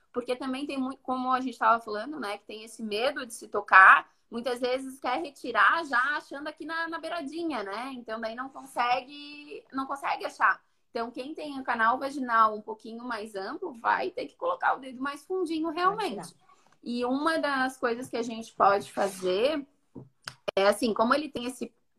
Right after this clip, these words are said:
Speaker 1: essa hastezinha aqui no final, que é mais pra ajudar a retirar,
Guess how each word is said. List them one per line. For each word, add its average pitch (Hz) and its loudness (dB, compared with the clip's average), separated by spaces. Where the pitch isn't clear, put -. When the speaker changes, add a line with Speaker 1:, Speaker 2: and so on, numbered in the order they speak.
Speaker 1:
essa 202 2
hastezinha 240 -6
aqui 247 -10
no 233 -8
final, 226 6
que 254 -4
é 220 -2
mais 220 -2
pra 226 -2
ajudar 214 2
a 285 -2
retirar, 233 -4